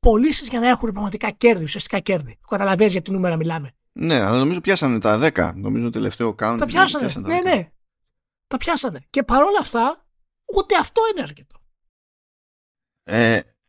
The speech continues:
Speaker 2: ξέρετε ποιος δεν κάνει απολύσεις, ε; <laughs>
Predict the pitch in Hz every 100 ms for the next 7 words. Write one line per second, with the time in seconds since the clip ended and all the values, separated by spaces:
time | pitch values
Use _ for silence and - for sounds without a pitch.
0 | _ _ _ - - 190 190 151 139 127
1 | 120 120 120 113 113 110 110 - 196 -
2 | _ _ _ _ _ _ 262